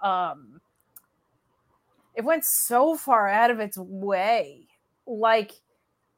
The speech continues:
when you said, like, generational humor, like, I didn't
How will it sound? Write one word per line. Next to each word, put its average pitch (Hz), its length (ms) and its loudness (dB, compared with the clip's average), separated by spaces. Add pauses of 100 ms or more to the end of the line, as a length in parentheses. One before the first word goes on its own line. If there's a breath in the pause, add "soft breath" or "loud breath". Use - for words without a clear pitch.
(120)
when 262 240 0
you 285 140 2
said, 294 240 4
like, 240 200 0
generational 247 720 0
humor, 262 380 -2
like, 208 300 -2
I 220 100 2
didn't 294 300 -2